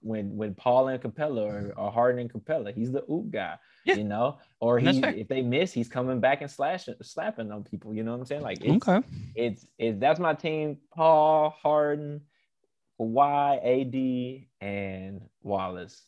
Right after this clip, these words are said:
Speaker 1: There it is.
Speaker 2: That's fair. So that's your starting five.
Speaker 1: My starting five.
Speaker 2: So I'm, I'm right now. Uh, I,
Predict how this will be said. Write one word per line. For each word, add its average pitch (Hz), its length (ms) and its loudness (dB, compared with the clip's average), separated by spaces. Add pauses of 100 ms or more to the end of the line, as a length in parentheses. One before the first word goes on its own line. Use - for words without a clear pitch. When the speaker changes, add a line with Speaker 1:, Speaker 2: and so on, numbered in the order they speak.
Speaker 1:
There 98 140 -4
it 98 80 -2
is. 95 420 -10 (180)
Speaker 2:
That's 143 160 2
fair. 123 200 2
So - 100 -2
that's 147 220 2
your 220 100 2
starting 170 460 -2 (140)
five. 98 380 -6 (280)
Speaker 1:
My 110 180 -8
starting 107 280 -2
five. 101 320 -8 (260)
Speaker 2:
So 165 500 4
I'm, 147 260 0
I'm 160 280 -2
right 160 260 2
now. 123 360 2 (1900)
Uh, 135 420 4
I, 127 120 -4